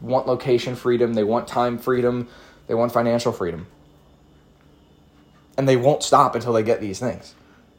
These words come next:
And that is a mindset thing. So I don't know if anybody rolls their eyes at mindset, but it shouldn't be, because that is what gets you everything.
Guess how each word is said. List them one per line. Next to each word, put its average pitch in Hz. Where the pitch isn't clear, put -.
And 117
that 143
is 147
a 143
mindset 135
thing. 85
So 110
I 117
don't 131
know 143
if 143
anybody 147
rolls 143
their 139
eyes 139
at 123
mindset, 127
but 104
it 127
shouldn't 135
be, -
because 107
that 110
is 120
what 123
gets 120
you 120
everything. -